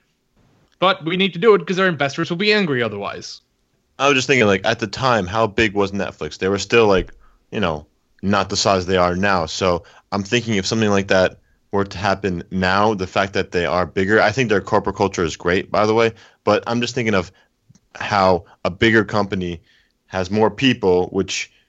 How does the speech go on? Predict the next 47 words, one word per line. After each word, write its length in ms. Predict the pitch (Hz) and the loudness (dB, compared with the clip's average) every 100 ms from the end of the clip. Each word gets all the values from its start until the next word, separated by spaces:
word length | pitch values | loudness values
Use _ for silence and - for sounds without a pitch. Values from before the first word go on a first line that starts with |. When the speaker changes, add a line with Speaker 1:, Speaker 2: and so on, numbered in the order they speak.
| _ _ _ _ _ _ | _ _ _ _ _ _
Speaker 2:
you 140 | 101 101 | -4 0
know, 220 | 87 87 | 2 2
makes 340 | 101 107 101 110 | 2 2 2 -2
it 100 | - | 0
more 200 | 101 92 | 0 2
difficult 520 | 107 113 98 95 - | 0 -2 0 0 0
to 400 | - 95 90 - 98 | 0 2 2 2 -2
agree 400 | 87 104 123 120 | 0 2 4 4
upon 360 | 117 95 92 | 2 0 0
how 440 | 82 98 95 92 - _ _ _ _ - | 0 0 0 -2 -8 _ _ _ _ -8
an 80 | 95 | -6
apology 440 | - 101 98 87 | -2 0 0 0
would 140 | 85 82 | -6 -2
go 140 | 85 | -2
about. 420 | 82 82 76 - - | 0 0 0 -4 -8
You 100 | 85 | -2
know 120 | 92 | 0
what 100 | 92 | 2
I 60 | 92 | 2
mean? 220 | 98 98 | 2 0
So 140 | 95 | 0
there'll 140 | 87 92 | 0 2
be 120 | 95 | 4
more 440 | 98 101 98 95 - _ - | 6 6 4 0 -8 _ -10
people 500 | 107 98 95 - - _ | -6 -2 -2 -2 -8 _
weighing 480 | 95 107 110 107 101 | 0 2 2 2 0
in 160 | 104 95 | 0 0
on 240 | 90 80 | -2 -4
what 140 | 87 - | -8 -6
they 140 | 87 | -6
think 340 | - 98 90 | -4 -4 -2
about 360 | 80 76 82 - | -2 0 0 0
what 160 | 90 - | -2 0
they 100 | 82 | -2
should 200 | 90 76 | -4 -2
do. 140 | 87 | 0
There'll 140 | 87 | 0
be 240 | 78 85 78 - - - - | 0 -2 -4 -12 -20 -20 -8
the 80 | - | -8
public 400 | - 107 98 95 | -2 2 2 4
relations 580 | 87 92 101 - 101 90 | 4 6 4 2 0 2
officer 800 | 90 - 92 - 95 90 90 90 | 2 0 -4 0 2 4 2 -2
talking 500 | - 82 80 78 78 | -6 -6 -6 -10 -10
with, 240 | 76 - _ _ _ | -10 -16 _ _ _
you 80 | 73 | -8
know, 80 | 78 | -4
different 360 | 87 - 85 | -4 -2 -4